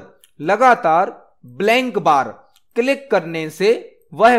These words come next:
वर्ड सिलेक्ट हो जाता है। एमएस वर्ड में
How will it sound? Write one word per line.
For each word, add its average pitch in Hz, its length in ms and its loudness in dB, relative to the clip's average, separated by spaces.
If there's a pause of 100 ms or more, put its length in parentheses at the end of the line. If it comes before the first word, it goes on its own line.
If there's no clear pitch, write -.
वर्ड 180 260 0
सिलेक्ट 247 560 -2
हो 147 200 -8
जाता 131 380 -4
है। 160 180 0 (500)
एमएस 226 360 -4
वर्ड 156 280 -2
में 226 280 -8